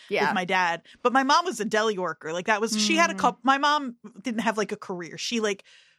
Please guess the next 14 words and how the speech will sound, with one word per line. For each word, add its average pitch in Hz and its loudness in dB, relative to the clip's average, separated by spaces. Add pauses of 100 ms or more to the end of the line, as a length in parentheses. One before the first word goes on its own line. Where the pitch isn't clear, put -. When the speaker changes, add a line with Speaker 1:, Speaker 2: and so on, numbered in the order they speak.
(360)
Speaker 2:
when 233 0
I 233 2
was 233 -6 (200)
very 262 0
young, 214 0
she - -6
worked 202 -2
in, 190 -6
um, 160 -6 (320)
uh, 175 -2 (420)
like, 196 -4 (640)
a 208 -2
few 233 -2
different 214 -4